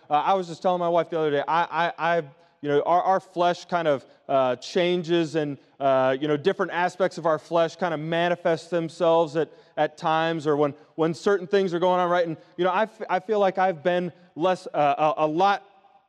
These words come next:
less patient than I should be, right? To put it bluntly, I've been, I've been impatient at times. And, and I, and I, I, I told her, I was like, "I'm, I've, I've been repent-, I've been trying to repent of this, and I wanna, I wanna change,"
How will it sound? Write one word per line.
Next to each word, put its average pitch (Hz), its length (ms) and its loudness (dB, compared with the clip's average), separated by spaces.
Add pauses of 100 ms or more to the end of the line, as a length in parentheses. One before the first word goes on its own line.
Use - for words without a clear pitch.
(140)
less 170 360 -2 (120)
patient 170 380 -2
than 139 140 -6
I 127 100 -4
should 120 240 -12
be, 92 220 -12 (680)
right? 139 160 0
To - 60 -16
put 180 160 0
it 156 40 -4
bluntly, 156 260 -2
I've 151 160 -2
been, 160 240 -4
I've 160 160 -2
been 185 100 2
impatient 170 580 -4
at 127 140 -12
times. 104 480 -8 (340)
And, 151 220 -2
and 151 140 -2
I, 165 300 0
and 151 180 -4
I, 143 320 -2 (100)
I, 135 100 -2
I 143 40 -4
told 110 320 -10
her, 131 60 -8
I 139 60 -6
was 113 80 -8
like, 104 120 -6
"I'm, 127 260 -4
I've, 123 320 -4
I've 135 200 -4
been 139 140 -2
repent-, 175 500 -4
I've 123 180 -4
been 131 140 -6
trying 147 200 -4
to 123 40 -10
repent 175 460 -6
of 170 100 -8
this, 190 260 -4 (320)
and 139 140 -2
I 143 60 2
wanna, 165 340 0
I 147 100 0
wanna 170 240 0
change," 190 440 -2